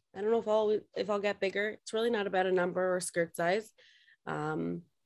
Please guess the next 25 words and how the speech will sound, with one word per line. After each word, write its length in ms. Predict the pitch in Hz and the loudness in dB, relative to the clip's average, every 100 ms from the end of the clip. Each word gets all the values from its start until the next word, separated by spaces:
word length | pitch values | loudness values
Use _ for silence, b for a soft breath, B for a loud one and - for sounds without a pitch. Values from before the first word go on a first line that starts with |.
| _ _ _ _ _ _ _ _ _ | _ _ _ _ _ _ _ _ _
and 120 | 175 185 | -2 0
it's 180 | 190 | 0
something 220 | - 214 208 | 0 0 0
I'm 140 | 202 | -2
always 280 | - 196 202 | 0 0 2
gonna 140 | 208 | 2
be 80 | 202 | 0
struggling 480 | - 208 180 156 156 | 0 -2 0 -2 -2
with. 260 | 156 151 | -4 -4
And 120 | 160 165 | -4 -4
I 120 | 170 | -4
think 400 | - 180 180 - | -4 -4 -2 0
that 380 | 170 170 165 - _ _ _ _ _ _ - | 2 2 0 -6 _ _ _ _ _ _ -2
that's 200 | 175 - | -2 -4
the 80 | |
truth. 320 | 170 175 185 202 _ - | -6 0 0 -2 _ -8
And 100 | 170 | -2
I 100 | 160 | -2
think 300 | 160 160 160 | -2 -6 -2
that 360 | 165 156 151 - _ _ _ _ _ _ - | -2 0 -2 -8 _ _ _ _ _ _ -4
I 100 | 175 | 2
don't 200 | 175 - | 2 4
love 240 | 170 165 | 2 2
myself 500 | 170 165 160 165 156 | 2 0 2 0 0
anymore 680 | 165 165 160 156 156 160 180 | -2 -2 0 2 2 2 0